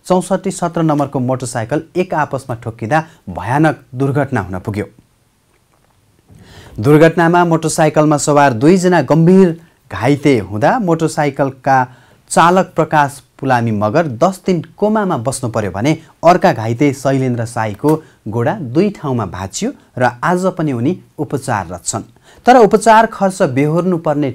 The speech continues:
टेम्पो जसले गल्ती गरेको थियो त्यो बिस वर्ष कटेको र कागजपत्र नै नभएको हुनाले घाइतेहरूमाथि झनै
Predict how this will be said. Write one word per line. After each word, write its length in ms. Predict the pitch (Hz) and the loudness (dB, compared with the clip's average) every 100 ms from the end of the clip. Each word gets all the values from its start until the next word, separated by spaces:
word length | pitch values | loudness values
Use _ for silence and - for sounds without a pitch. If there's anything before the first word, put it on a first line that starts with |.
| - | -2
टेम्पो 440 | 147 160 175 226 - _ | 0 0 0 0 -2 _
जसले 280 | 147 143 143 | -4 0 -2
गल्ती 320 | 107 156 160 143 | 4 2 4 2
गरेको 340 | 131 117 117 | 2 0 -4
थियो 180 | 127 233 - _ _ _ | -4 -6 -6 _ _ _
त्यो 160 | 226 254 | 2 2
बिस 400 | 143 233 - 220 | 2 0 2 0
वर्ष 200 | 208 202 - | 2 0 0
कटेको 440 | 170 165 165 165 165 _ | -2 -2 -4 -6 -6 _
र 180 | 123 135 120 | -4 -4 0
कागजपत्र 600 | 156 160 180 - 185 196 | 0 2 0 -2 -2 0
नै 140 | 208 165 | 0 0
नभएको 580 | 123 147 143 165 160 | 0 0 2 0 0
हुनाले 340 | 107 113 131 165 165 - 127 | -6 -4 0 -2 -2 -14 -12
घाइतेहरूमाथि 1000 | 107 98 135 220 202 196 175 160 160 165 | -8 -6 -4 -2 0 0 0 -2 -2 -6
झनै 380 | 98 107 151 | -6 -4 -2